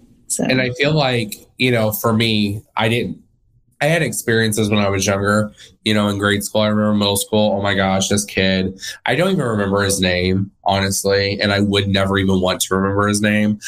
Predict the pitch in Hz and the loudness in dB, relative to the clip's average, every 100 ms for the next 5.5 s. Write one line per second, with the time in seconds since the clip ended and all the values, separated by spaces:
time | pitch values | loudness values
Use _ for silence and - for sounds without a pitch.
0 | - - 110 110 101 95 - _ _ _ | -12 -8 -2 0 0 -4 -8 _ _ _
1 | _ - 104 120 127 151 156 127 113 113 | _ -6 0 2 2 0 0 0 -2 -2
2 | 113 98 98 104 117 117 120 113 113 117 | 0 0 0 0 -2 0 0 0 0 0
3 | 107 107 - 95 98 - - 101 98 98 | 0 -4 -2 -2 -2 -4 -2 -2 0 0
4 | 98 98 - 98 101 98 104 104 - 113 | 0 -2 -2 0 0 0 0 0 -4 -2
5 | 113 117 117 113 | 0 2 0 -2